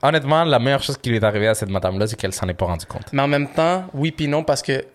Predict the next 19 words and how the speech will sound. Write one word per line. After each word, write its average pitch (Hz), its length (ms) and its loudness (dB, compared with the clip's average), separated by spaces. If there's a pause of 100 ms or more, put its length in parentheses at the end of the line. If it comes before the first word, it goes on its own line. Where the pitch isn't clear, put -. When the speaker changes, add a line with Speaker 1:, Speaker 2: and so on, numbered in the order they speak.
(240)
Speaker 2:
c'est - 220 -2
con, 180 260 2
mais 170 120 2
comment 156 260 2
le 165 80 0
vidéo 147 280 0
est 147 80 4
fait, 165 320 0 (460)
juste, 147 280 -4
elle 143 80 0
serait 147 180 -2
partie 135 260 -4
dix 143 120 -6
secondes 156 220 -2
plus - 100 -16
tard, 147 120 2
elle 143 80 0
serait - 160 -6
morte. 131 220 -4